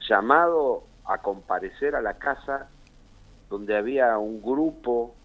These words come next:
de los que habían salido terceros, la gran mayoría no estaba, pero estaba Macri y Patricia Bullrich,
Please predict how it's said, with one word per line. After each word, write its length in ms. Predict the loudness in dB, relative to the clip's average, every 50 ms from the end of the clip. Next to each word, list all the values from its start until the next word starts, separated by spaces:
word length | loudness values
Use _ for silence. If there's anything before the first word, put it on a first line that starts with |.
| -20 _ _ -20 -20 -20 -16 -8 -6
de 80 | -6
los 140 | -4 -4 -4
que 80 | -4 -2
habían 220 | -2 -2 -4 -4
salido 320 | -6 -6 -2 0 0 0
terceros, 800 | 0 0 -2 -2 0 2 2 2 2 -2 -6 -8 -10 -16 -20 -20 -20 -20 -20 -6
la 120 | -4 -2 -2
gran 180 | -2 -2 -4
mayoría 360 | -6 -8 -10 -10 -10 -8 -8 -8
no 80 | -10 -12
estaba, 360 | -6 -2 2 2 2 2 0
pero 120 | -4 -10
estaba 280 | -6 -6 -6 -6 -6 -8
Macri 420 | -8 -8 -8 -8 -10 -10 -12 -12 -10
y 40 |
Patricia 420 | -8 -8 -8 -8 -8 -8 -6 -6 -6
Bullrich, 540 | -4 -6 -6 -6 -6 -8 -10 -10 -14 -20